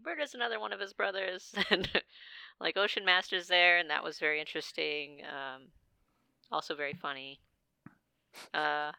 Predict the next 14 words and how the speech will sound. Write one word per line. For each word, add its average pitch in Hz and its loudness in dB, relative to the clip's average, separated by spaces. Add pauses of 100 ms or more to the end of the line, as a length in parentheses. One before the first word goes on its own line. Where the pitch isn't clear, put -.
(120)
but 165 2
he 185 -6
shows 180 0
up 175 2
really 170 -2
briefly. 156 -6 (440)
Swamp 151 0
Thing, 151 -6
I 151 -6
think, 156 -10
shows 151 -6
up 151 -4
in 151 -10
that, 147 -10